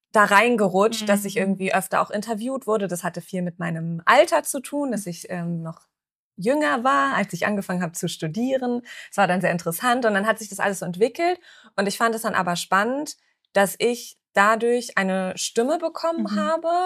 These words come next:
Speaker 1: in der Öffentlichkeit, die eben neben den anderen Stimmen, die es schon gibt,
Speaker 2: Mhm.
Speaker 1: mehr zur Vielfalt des Judentums, was es in der Öffentlichkeit gibt, ähm, ja, dazu bringen
Speaker 2: Ja.
Speaker 1: kann.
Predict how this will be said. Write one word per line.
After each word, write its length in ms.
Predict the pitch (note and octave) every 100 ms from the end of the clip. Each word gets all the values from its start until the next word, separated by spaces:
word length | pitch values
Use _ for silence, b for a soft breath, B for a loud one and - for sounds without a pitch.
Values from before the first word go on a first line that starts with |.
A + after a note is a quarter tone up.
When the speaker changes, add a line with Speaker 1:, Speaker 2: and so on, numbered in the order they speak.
| F#4 -
Speaker 1:
in 160 | G#3 G3+
der 240 | F#3+ -
Öffentlichkeit, 960 | G#3+ A#3 C#4+ C#4+ C#4 - C#4+ D4 D4+ b b -
die 60 | G#3+
eben 200 | A3 G#3+
neben 320 | G#3+ B3 B3 A#3
den 160 | A3
anderen 400 | - A3+ C4 A#3+
Stimmen, 340 | A#3 B3 A#3 A3
die 80 | G#3
es 100 | -
schon 220 | G3 F#3
gibt, 440 | G3+ C#4+ - A3+
Speaker 2:
Mhm. 140 | C4 F#4
Speaker 1:
mehr 220 | A#3+ B3+
zur 160 | B3+
Vielfalt 840 | A#3 A#3+ B3 A#3+ A3+ A3 A3 - - -
des 160 | G#3
Judentums, 600 | G#3 G#3 G3 F#3+ F#3+ -
was 120 | F3
es 60 | E3+
in 80 | F#3
der 100 | -
Öffentlichkeit 600 | - F3 E3+ E3+ E3+ E3+
gibt, 320 | - E3 - b b b b -
ähm, 440 | E3+ E3 D#3+ E3 - _
ja, 220 | - D#3+ -
dazu 400 | F3 E3+ C#4 C4
bringen 300 | F#3 - D#4
Speaker 2:
Ja. 160 | C#4+ C4+
Speaker 1:
kann. 300 | E3 G3+